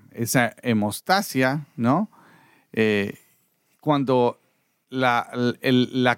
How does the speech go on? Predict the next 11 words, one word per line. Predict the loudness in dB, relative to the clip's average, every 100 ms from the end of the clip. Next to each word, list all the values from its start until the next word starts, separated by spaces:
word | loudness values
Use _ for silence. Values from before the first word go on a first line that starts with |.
| _
carga | 0 0 0 -2
alostática, | -2 -4 -6 -2 -2 0 -6
o | -2
sea, | 0 0
ese | 0 -4
efecto | -2 -4 -2 -4
que | -4
te | -8 -14
está, | -14 _ -2 -2 -4 -12 -20 -20 _ _ -4
eh, | 0 2 2 -2
agrediendo, | -4 -2 0 2 2 0 0 -2